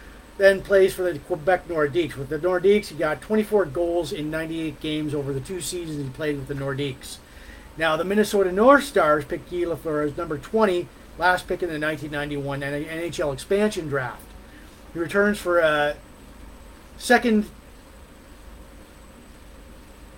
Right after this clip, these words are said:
second season as a player. Now retires, but retires due to injuries. Now, his life after hockey, he owned and operated a helicopter rental company in Montreal. He had his own brand of fruit juice power drink.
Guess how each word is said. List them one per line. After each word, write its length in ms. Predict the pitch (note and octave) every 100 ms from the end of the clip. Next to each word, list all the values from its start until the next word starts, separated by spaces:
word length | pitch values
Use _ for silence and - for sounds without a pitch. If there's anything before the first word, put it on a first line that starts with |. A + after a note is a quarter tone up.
| - - - - - - - -
second 380 | - A#3 A3 -
season 300 | G#3 F#3+ F#3+
as 140 | D3+
a 60 | C#3+
player. 520 | - G#3+ F#3+ C#3 C3+ D3
Now 420 | F3+ F#3 F#3 F#3+ - - - - D3+
retires, 840 | F3 G#3+ A#3 A3 D3+ C#3+ C#3 - - -
but 180 | G3 - -
retires 640 | F3+ - G#3 G3+ G3+ G3
due 160 | D3 F3+
to 180 | D#3+ F3
injuries. 600 | F#3 F3+ F3 F3 F3+ C3+ - - -
Now, 140 | F3+
his 140 | F#3
life 200 | B3 C#4+
after 360 | C#4 G#3+ G#3 F3
hockey, 560 | E3+ F3+ F3+ F#3+ F#3 - - - - - -
he 100 | G3+
owned 180 | G#3+ A3+
and 120 | G#3+
operated 500 | G3 G3 F3+ F3+ E3+
a 60 | D#3+
helicopter 480 | F3+ F#3 F3+ E3 D3+
rental 240 | D#3+ E3+
company 360 | - E3+ D#3+ D#3+
in 100 | C#3+
Montreal. 520 | C#3 C#3+ D3 F3+ F#3
He 60 |
had 80 | D3+
his 100 | C#3+
own 180 | F3 F3+
brand 300 | E3 E3 D#3+
of 100 | C3+
fruit 280 | - G#3 G#3
juice 220 | G3+ F3+
power 400 | - F#3 G3 G3
drink. 400 | E3+ F#3 F#3+ F#3+